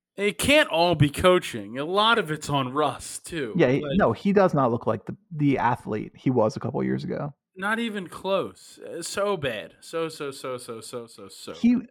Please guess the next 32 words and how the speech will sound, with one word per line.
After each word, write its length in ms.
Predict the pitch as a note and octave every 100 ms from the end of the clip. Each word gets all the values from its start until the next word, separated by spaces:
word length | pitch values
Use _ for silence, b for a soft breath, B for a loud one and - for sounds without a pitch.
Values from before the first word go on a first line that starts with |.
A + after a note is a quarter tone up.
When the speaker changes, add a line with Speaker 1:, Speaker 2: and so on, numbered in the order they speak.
| -
Speaker 2:
he 240 | - A#3+
was 140 | B3+ G#3+
never, 280 | G#3 F#3+
like, 280 | E3 C#3 B2+
a 320 | B2 A2+ G2+ -
tear 240 | - D#3 D3
you 180 | C3
up 200 | A#2+ -
from 160 | - A2+
the 80 | G2+
pocket 580 | - D#3 C#3+ B2+ A#2 -
kind 240 | B2+ A#2
of 80 | A#2
guy. 300 | C3 B2+ B2
And 120 | B2
now 220 | C3+ D#3+
that 240 | D#3 C#3 C#3
the, 340 | B2+ A#2+ B2
the, 180 | C3+ C3+
the 180 | D3 D3+
escapability 1080 | - - D3 C3 A#2+ C3 D3 B2 A#2 A#2+
is 380 | - B2 A#2+ B2+
been 240 | B2+ A#2+ A2
turned 320 | D3 C3 A#2+
down 240 | A#2+ C3
a 40 | B2
couple 280 | A2+ A#2
of 80 | A2
notches, 560 | A2 G#2+ A2+ A2+ A2+ - _ _ _ _ _
he 200 | A3+ F#3
is 220 | C#3+ C3 _ _ _ -
real. 720 | D3+ F3 A3+ B2+ G1+ -